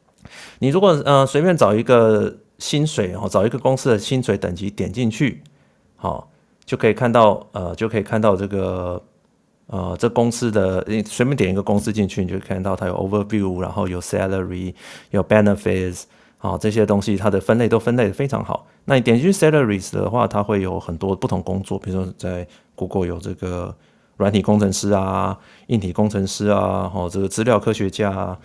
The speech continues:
哦，是 marketing 啊，哦，hardware engineer 啊，它这些分类，然后不同的等级大概是落在多少钱，一目了然，啊，非常棒。好，那这边要讲的就是说，你，你全部点进去哈，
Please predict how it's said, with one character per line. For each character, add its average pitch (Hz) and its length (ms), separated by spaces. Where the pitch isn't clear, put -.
哦， 92 120
是 - 80
marketing 107 640
啊， 92 320
哦， 92 160
hardware 113 380
engineer 98 420
啊， 90 220
它 95 100
这 92 140
些 101 180
分 92 300
类， 90 160
然 90 100
后 107 100
不 180 160
同 110 160
的 101 60
等 95 220
级 92 200
大 92 200
概 95 100
是 92 140
落 92 120
在 92 120
多 92 160
少 - 80
钱， - 260
一 104 80
目 120 220
了 - 240
然， - 120
啊， - 160
非 95 140
常 78 240
棒。 - 180
好， - 160
那 127 440
这 165 100
边 165 100
要 170 80
讲 101 200
的 95 80
就 107 60
是 117 120
说， 113 400
你， 107 200
你 107 180
全 110 160
部 120 80
点 101 160
进 107 120
去 104 160
哈， 92 240